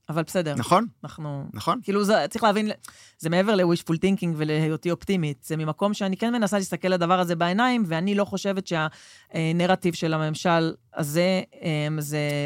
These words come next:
Speaker 1: שהדבר הזה
Speaker 2: אבל, אבל
Speaker 1: יתבדר
Speaker 2: את
Speaker 1: לו.
Speaker 2: יודעת שזה לא
Speaker 1: וזה שהוא
Speaker 2: תמיד
Speaker 1: נכנס לבית הלבן ב-,
Speaker 2: את יודעת
Speaker 1: בינואר
Speaker 2: שזה לא תמיד תלוי בך, יש עוד צד.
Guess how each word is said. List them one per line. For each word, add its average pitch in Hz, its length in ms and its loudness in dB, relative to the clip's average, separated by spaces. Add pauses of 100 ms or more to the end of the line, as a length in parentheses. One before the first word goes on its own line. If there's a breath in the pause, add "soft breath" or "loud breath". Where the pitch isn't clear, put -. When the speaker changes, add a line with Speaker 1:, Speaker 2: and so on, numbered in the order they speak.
(120)
Speaker 1:
שהדבר 160 340 2
הזה 165 200 4
Speaker 2:
אבל, 147 80 0
אבל 156 80 2
Speaker 1:
יתבדר 156 160 4
Speaker 2:
את 151 60 4
Speaker 1:
לו. 143 60 4
Speaker 2:
יודעת 123 180 2
שזה 107 220 -6
לא 117 60 -2
Speaker 1:
וזה 180 120 2
שהוא 247 120 2
Speaker 2:
תמיד 233 100 2
Speaker 1:
נכנס 240 200 4
לבית 214 280 6
הלבן 208 300 6
ב-, 202 40 4
Speaker 2:
את 190 320 4
יודעת - 100 -12
Speaker 1:
בינואר 208 520 6
Speaker 2:
שזה 214 100 4
לא - 60 2
תמיד 123 320 -2
תלוי 131 240 -2
בך, 101 240 -8
יש 113 140 -6
עוד 135 100 -6
צד. 95 220 -4